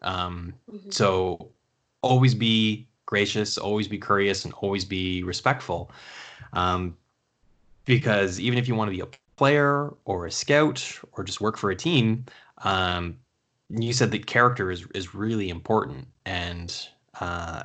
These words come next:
Speaker 1: and I think that translates to all levels of hockey. Um, so I think that's an important takeaway that, that I picked up from our conversation as well. Uh, Kiana Scott, if you didn't know about her now, now you do.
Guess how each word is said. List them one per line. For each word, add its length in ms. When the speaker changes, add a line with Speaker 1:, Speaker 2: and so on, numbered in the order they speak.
Speaker 1:
and 100
I 80
think 180
that 140
translates 420
to 80
all 220
levels 400
of 140
hockey. 460
Um, 320
so 160
I 80
think 140
that's 240
an 180
important 640
takeaway 520
that, 300
that 100
I 180
picked 300
up 240
from 200
our 100
conversation 600
as 100
well. 320
Uh, 520
Kiana 260
Scott, 400
if 380
you 760
didn't 340
know 160
about 180
her 80
now, 240
now 160
you 160
do. 400